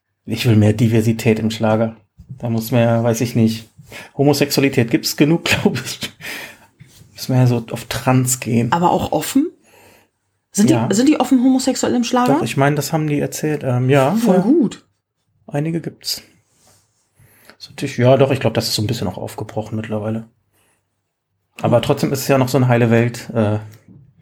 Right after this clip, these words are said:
Speaker 2: Ja, ja, deswegen frage ich ja.
Speaker 1: Produkt.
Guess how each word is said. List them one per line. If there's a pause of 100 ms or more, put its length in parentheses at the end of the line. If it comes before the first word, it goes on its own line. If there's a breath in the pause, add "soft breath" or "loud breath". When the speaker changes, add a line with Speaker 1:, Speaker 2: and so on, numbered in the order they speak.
(160)
Speaker 2:
Ja,
ja,
deswegen
frage
ich
ja. (220)
Speaker 1:
Produkt.